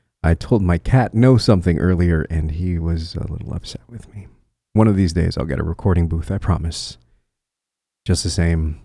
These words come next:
thank you again for listening. I wanna s-, I wanna thank our, uh, Patreon supporters, Anastasia Beaverhausen, Vigilante, The White Prince,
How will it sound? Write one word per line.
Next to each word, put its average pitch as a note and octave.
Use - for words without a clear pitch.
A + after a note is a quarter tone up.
thank D#2+
you E2+
again E2+
for F#2
listening. F2
I F2+
wanna G2+
s-, -
I G#2
wanna A2
thank A2
our, G2+
uh, E2+
Patreon G2+
supporters, E2
Anastasia E2+
Beaverhausen, F#2+
Vigilante, E2+
The F#2
White F#2
Prince, F2+